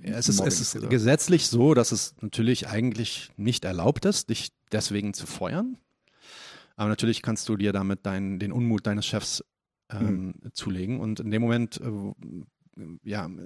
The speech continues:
Speaker 1: es gibt schon dann noch Möglichkeiten, dich aus dem, aus dem Unternehmen auszuschließen, auch wenn das Gesetz das eigentlich relativ, ähm,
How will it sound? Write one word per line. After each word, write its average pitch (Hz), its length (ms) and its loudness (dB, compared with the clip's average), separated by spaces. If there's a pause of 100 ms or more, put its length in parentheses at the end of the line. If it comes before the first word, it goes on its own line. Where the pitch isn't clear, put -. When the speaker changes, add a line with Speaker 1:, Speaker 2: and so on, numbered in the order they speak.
(240)
Speaker 1:
es - 220 -6
gibt - 200 -2
schon 107 180 2
dann 101 280 -2
noch 113 180 -6
Möglichkeiten, 104 580 -4
dich 95 120 -4
aus 95 140 -2
dem, 98 220 0
aus 90 240 -4
dem 101 320 0
Unternehmen 101 400 0
auszuschließen, 98 760 -4
auch 104 240 -8
wenn 101 80 -4
das 101 200 -4
Gesetz 101 360 -2
das - 200 -4
eigentlich 98 500 -6
relativ, 107 500 -4 (800)
ähm, 101 480 -4